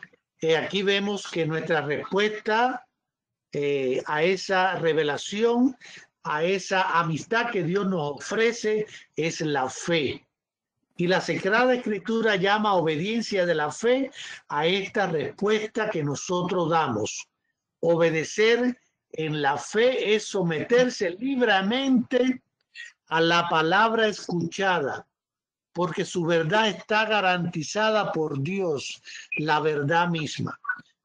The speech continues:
O sea, yo obedezco porque quiero, libremente. Y hay varios ejemplos. Está Abraham,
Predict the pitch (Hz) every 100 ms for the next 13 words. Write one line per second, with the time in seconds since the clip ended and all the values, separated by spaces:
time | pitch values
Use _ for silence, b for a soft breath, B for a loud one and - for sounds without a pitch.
0 | - 147 - 202 175 147 208 226 180 160
1 | 165 156 220 233 - 220 214 190 170 135
2 | 170 165 196 233 220 170 113 - - -
3 | _ _ _ _ _ _ 165 202 240 233
4 | 226 208 175 180 180 143 - - - _
5 | _ _ _ _ _ _ - 156 175 170
6 | 180 185 175 190 165 185 220 175 175 135
7 | 127 - 175 170 139 156 190 247 320